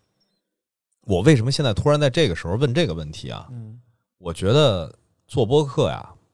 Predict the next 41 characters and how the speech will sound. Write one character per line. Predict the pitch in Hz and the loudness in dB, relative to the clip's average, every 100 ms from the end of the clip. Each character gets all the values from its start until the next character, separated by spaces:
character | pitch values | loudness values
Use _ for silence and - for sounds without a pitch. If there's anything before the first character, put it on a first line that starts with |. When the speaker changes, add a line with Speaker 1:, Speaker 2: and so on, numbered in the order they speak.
| _ | _
Speaker 1:
不 | 123 | -6
想 | - 71 | -6 -4
赚 | 127 104 | -4 -2
钱 | - 82 | -4 -2
这 | 117 | 0
个 | 107 | 2
事 | - | 4
儿 | 135 | 4
呢， | 101 92 90 92 _ - - - _ | 2 0 -2 -6 _ -20 -20 -20 _
或 | - | -4
者 | 101 | -2
说 | 127 | 0
不 | 135 147 | 0 0
想 | - - | 0 -4
着 | 85 | -10
它 | 85 123 | -6 -4
的 | |
一 | 98 101 | -2 0
个 | 120 101 87 65 | 2 2 0 -4
商 | - 127 | -4 0
业 | 123 | 0
变 | 123 113 | 0 0
现， | 156 120 73 - _ - - - - | 0 0 -2 -12 _ -20 -18 -18 -10
呃， | 90 85 78 | -6 -4 -6
我 | 80 78 | -8 -2
觉 | 101 | -2
得 | 135 | 0
从 | 123 143 | 0 0
今 | - 254 | 0 2
年 | 233 92 | 2 2
开 | 92 101 | -2 -4
始 | 87 | -4
做 | 101 | -4
播 | 87 110 | -4 -6
客 | - 117 | -4 -4
的 | 82 | -4
人 | 67 | -6
来 | 69 78 | -8 -8
说 | 98 85 | -6 -6
呢， | 80 58 60 - - | -6 -10 -14 -20 -18
也 | 85 62 | -14 -14